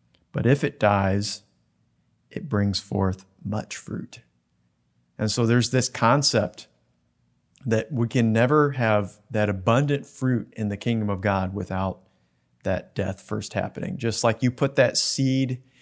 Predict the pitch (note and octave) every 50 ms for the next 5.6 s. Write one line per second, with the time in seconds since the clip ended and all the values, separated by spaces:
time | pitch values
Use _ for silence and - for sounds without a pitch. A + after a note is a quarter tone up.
0 | _ _ - B2+ B2+ A#2+ A2 F#2+ F#2+ A2 A2 A#2+ B2 A#2 G#2+ G2+ F#2+ F#2 G2+ G2+
1 | G2+ - - _ _ _ _ _ - - - - - D#3 D#3+ D3+ C#3 A#2+ G2 A2+
2 | A#2+ C#3 D3 D3+ D#3 - - - - - _ _ _ _ _ _ _ - - G#2
3 | F#2 F#2 B2+ B2 C3 C#3+ D3 D3+ D3 C#3+ D3 C#3+ D3 C#3+ A#2 G#2+ G#2 G#2+ B2+ C3
4 | D#3 D#3+ D3+ C#3+ C#3 G3+ - - - F3+ G#3 F#3+ D3 - - F3+ F3+ E3 C#3+ C3+
5 | B2+ - - D#3 F3 G3+ G3 D3+ A#2+ A2 - -